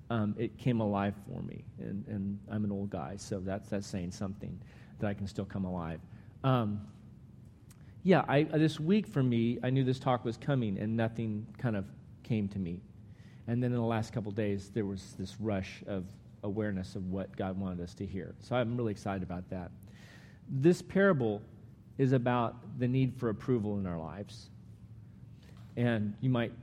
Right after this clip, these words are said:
when you first glance at it, think it's about a lot of other things, but it's really about the necessity of approval in our lives.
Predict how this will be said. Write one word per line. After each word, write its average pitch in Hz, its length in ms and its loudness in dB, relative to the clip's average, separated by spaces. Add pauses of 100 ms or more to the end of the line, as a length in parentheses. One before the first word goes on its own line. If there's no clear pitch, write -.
when 123 160 -2
you 110 60 -2
first 120 240 0
glance 120 320 0
at 104 80 0
it, 104 80 -6
think 117 120 0
it's 104 120 -4
about 101 240 0
a - 20 0
lot 101 260 0
of 110 60 0
other 104 80 -2
things, 98 220 -6
but 110 80 -6
it's 104 160 -6
really 123 160 6
about 104 280 0
the 98 80 -2
necessity 101 560 -2
of 90 80 -6
approval 90 460 -6
in 82 80 -8
our 80 100 -8
lives. - 440 -12